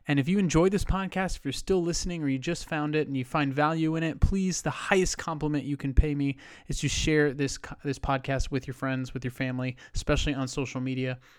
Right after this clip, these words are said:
Find us on Instagram at Manna Food for Thought and visit our website,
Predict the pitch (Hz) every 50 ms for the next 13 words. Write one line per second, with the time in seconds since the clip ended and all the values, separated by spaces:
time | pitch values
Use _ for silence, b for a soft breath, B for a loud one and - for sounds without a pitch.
0 | b b - - 165 160 160 151 - 147 143 135 139 131 - 143 139 139 139 135
1 | 131 - 143 135 139 143 139 135 131 - - 139 127 - - 127 - 165 160 160
2 | - - B B B B B - 131 123 127 143 135 139 135 127 123 123 135 139
3 | 139 - - 139 139 135 -